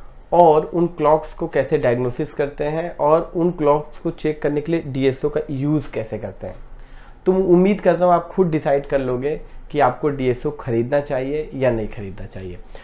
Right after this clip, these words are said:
तो आज के इस वीडियो में मैं प-, आपको पहले तो क्लॉक का एक फ्लो चार्ट पढ़ाने वाला हूँ, जिसमें मैं बताऊँगा कि कोई भी मोबाइल फ़ोन होता है उसके अंदर कितने टाइप की क्लॉक्स जनरेट होती है, क्लॉक क्रिस्टल कितने टाइप का होता है, क्या काम करता है,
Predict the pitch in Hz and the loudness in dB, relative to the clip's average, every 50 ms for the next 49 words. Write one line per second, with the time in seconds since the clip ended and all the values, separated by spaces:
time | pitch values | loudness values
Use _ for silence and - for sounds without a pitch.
0 | - - - - - - 123 139 160 180 190 185 - 208 190 160 151 160 165 151 | -14 -10 -8 -6 -4 0 4 6 6 6 6 4 0 -2 -2 0 0 0 0 0
1 | 165 165 170 165 165 165 160 - 151 143 139 135 - - - 156 147 - 139 139 | -2 -2 -2 -2 -2 -2 -2 -2 -2 -4 -4 -4 -8 -8 -8 -6 -2 0 0 0
2 | 139 139 139 - 156 151 - - 143 139 139 139 139 - - 147 139 139 - - | 0 -2 -2 -2 -4 -4 -4 -2 2 4 4 4 4 0 -2 -2 -2 -2 -4 -8
3 | - - 147 143 139 139 - 131 123 123 127 - - 117 120 120 117 127 131 131 | -4 0 2 2 4 4 2 0 0 -2 -4 -4 -4 -4 -2 -2 0 0 2 0
4 | 120 127 - 190 208 - - - - - - - - - 151 151 165 208 208 190 | 0 0 -4 -6 -8 -12 -16 -20 -20 -20 -20 -16 -8 -6 -4 2 4 4 4 4
5 | 165 160 - 160 160 180 185 180 175 180 180 180 - - 165 170 190 180 190 180 | 2 2 4 4 6 6 4 2 2 0 -4 -4 0 4 6 6 6 6 4 2
6 | 170 147 - 139 143 160 170 165 - 156 156 151 139 135 - 147 147 147 147 131 | 2 4 4 4 4 4 4 0 0 0 0 0 0 -2 0 -2 0 0 -2 -4
7 | - - 156 151 156 151 - - 143 117 - 165 165 160 - 131 131 127 - 165 | -4 -4 -4 -2 -4 -4 -6 -6 -10 -8 -4 -4 -4 -2 -2 -4 -4 -4 -8 -12
8 | - - - 131 120 117 120 - - 135 - 131 123 117 123 127 131 127 143 135 | -12 -8 -2 0 0 0 0 -2 -8 -6 -4 -4 -2 0 0 -2 -2 -2 -2 -4
9 | 135 - 143 139 156 170 190 - - - - - - - - - - - - 156 | -4 -4 -4 -4 -4 -4 -6 -10 -16 -20 -20 -20 -18 -18 -18 -18 -16 -6 0 2
10 | 151 147 165 160 - - 147 131 - - - 147 139 - 131 127 - 147 147 147 | 4 4 4 2 -2 -6 -8 -8 -6 -6 -6 -6 -6 -6 -10 -6 -4 -2 -2 -2
11 | 143 135 131 - 147 139 135 - 143 139 139 - - 131 123 127 - 135 127 135 | -2 -4 -4 -2 -2 -2 0 0 0 0 0 0 0 0 0 0 0 -2 -4 -4
12 | 135 - 139 135 - 139 139 147 165 185 180 | -4 -4 -6 -4 -2 -2 -2 -2 -2 -6 -10